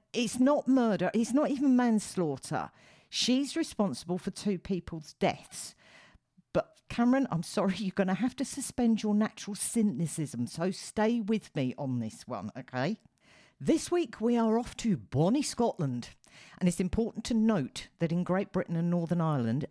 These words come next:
the legal systems are very different for each country, which may explain some of this if you can't get your head round it.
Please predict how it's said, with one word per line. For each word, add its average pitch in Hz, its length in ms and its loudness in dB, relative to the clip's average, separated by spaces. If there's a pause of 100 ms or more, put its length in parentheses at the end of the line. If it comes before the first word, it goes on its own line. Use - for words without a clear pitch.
the 156 100 0
legal 175 460 2
systems - 680 -4
are 147 100 -2
very 170 480 0
different 127 600 -2 (200)
for - 140 -6
each 147 240 -4
country, - 400 -4
which 113 240 -10
may 143 140 0
explain 131 400 -4
some 117 220 -6
of 113 80 -8
this 117 220 -8
if 135 140 -12
you 123 60 -10
can't - 220 -8
get 110 120 -10
your - 80 -8
head 127 180 -6
round 107 220 -4
it. - 120 -10